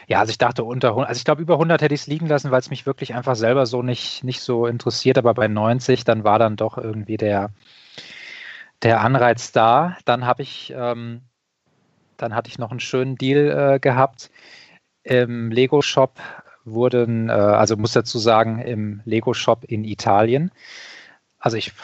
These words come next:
ja, ich will jetzt gar nicht so weit ausholen, aber ganz kurzes Lob einfach mal an die Italiener. Ich hab mir das sehr, sehr lange überlegt, ob ich aufgrund der aktuellen Lage wirklich Italien besuche. Hab mich da sehr, sehr intensiv auch drauf vorbereitet und hab da auch viel recherchiert, hab mir ein Hotel im Landesinneren genommen, was wirklich ein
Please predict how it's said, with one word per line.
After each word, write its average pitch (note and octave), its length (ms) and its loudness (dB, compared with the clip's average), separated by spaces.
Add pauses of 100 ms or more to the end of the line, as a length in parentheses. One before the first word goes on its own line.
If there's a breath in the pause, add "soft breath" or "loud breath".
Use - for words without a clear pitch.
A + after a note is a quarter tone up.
(160)
ja, G#2 180 2
ich - 120 -8
will A2+ 60 0
jetzt A#2 160 2
gar A#2+ 80 2
nicht B2 100 0
so A#2 120 -2
weit A#2 140 4
ausholen, A#2+ 440 0
aber A2+ 260 2
ganz A#2+ 340 -2
kurzes - 460 -4
Lob C3 260 0
einfach G#2+ 360 -2
mal A2 260 4
an G#2+ 140 -4
die A2 100 -8
Italiener. A#2 640 0 (180)
Ich - 120 -4
hab - 140 -2
mir B2 40 -4
das A#2 180 -2
sehr, B2 160 2
sehr C3 160 4
lange B2 220 0
überlegt, A#2 480 -4
ob B2 180 -6
ich B2+ 140 -8
aufgrund B2 400 -6
der A#2 80 4
aktuellen A2+ 460 0
Lage A2 320 2
wirklich B2 260 -6
Italien B2 480 2
besuche. B2+ 540 -4 (600 loud breath)
Hab - 160 -2
mich A2+ 140 -8
da A2 140 2
sehr, A2 180 2
sehr A#2+ 160 0
intensiv A#2 460 -6
auch A#2+ 140 -2
drauf A2+ 200 0
vorbereitet B2 1040 2
und G#2+ 240 -8
hab G#2 160 -2
da G#2 120 2
auch G2+ 100 -4
viel A2+ 160 -10
recherchiert, B2 640 0
hab A2+ 140 -2
mir G#2+ 80 -2
ein G2+ 100 -4
Hotel A#2 300 2
im A#2 100 0
Landesinneren A#2 720 -2
genommen, A#2 420 0
was A2 220 -2
wirklich A#2 320 -2
ein B2 80 -8